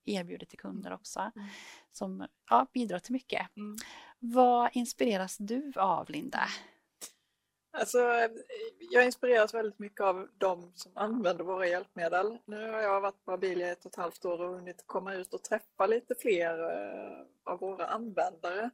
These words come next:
Speaker 1: Ja.
Speaker 2: Och, eh, man blir ju, eh, så, liksom, otroligt inspirerad av hur folk löser sina problem. För som sagt, det är en, en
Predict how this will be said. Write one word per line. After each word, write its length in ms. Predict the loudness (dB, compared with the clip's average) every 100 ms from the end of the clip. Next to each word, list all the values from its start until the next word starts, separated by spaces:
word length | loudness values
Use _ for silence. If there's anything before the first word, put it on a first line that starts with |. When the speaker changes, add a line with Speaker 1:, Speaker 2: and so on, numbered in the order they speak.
| _
Speaker 1:
Ja. 260 | 2 4 -2 -14 _ -6
Speaker 2:
Och, 400 | -4 -4 _ -4
eh, 340 | -2 -2 -6 -10 -16 _
man 220 | -4 -2
blir 220 | -2 -2 0
ju, 180 | 0
eh, 40 | 0 -4 _ -12 -6 -6 -6 -16 -14
så, 460 | -10 -2 0 0 -2 -16 -20 _ _
liksom, 460 | -8 -4 -2 -2 -4 -16 _ _ _ _ _ _ -20 _ _
otroligt 580 | -6 -2 4 10 12 10
inspirerad 760 | 6 2 -2 2 2 2 0
av 440 | 2 6 8 6 2
hur 120 | -8
folk 300 | -2 -2 0
löser 560 | 0 4 4 4 0 -4
sina 320 | -2 -2 -2
problem. 560 | -4 -4 2 2 2 -2
För 120 | -8
som 160 | -8 -6
sagt, 220 | -6 0
det 80 | 2
är 240 | 2 0
en, 220 | -2 -8 -12
en 260 | -16 -16